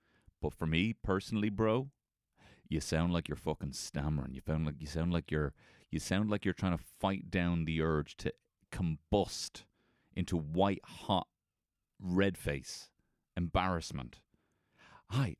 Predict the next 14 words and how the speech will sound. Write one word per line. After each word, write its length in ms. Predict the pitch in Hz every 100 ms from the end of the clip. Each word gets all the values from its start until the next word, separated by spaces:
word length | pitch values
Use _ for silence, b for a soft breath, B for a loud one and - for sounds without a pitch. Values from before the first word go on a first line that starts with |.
| -
I'm, 240 | 139 139 _ _
hi," 240 | 101 113 71 _ _ B B -
you 100 | 78
know, 140 | 69 - _
that 140 | 90 87 - -
kinda. 320 | 78 73 65 - _ _ _ _ _ _ _ -
So, 180 | - 156
well, 320 | 170 185 175
uh, 20 |
you 100 | 170
know, 100 | 165
I, 300 | 120 147 127
I, 40 | 139 -
I, 180 | 110 113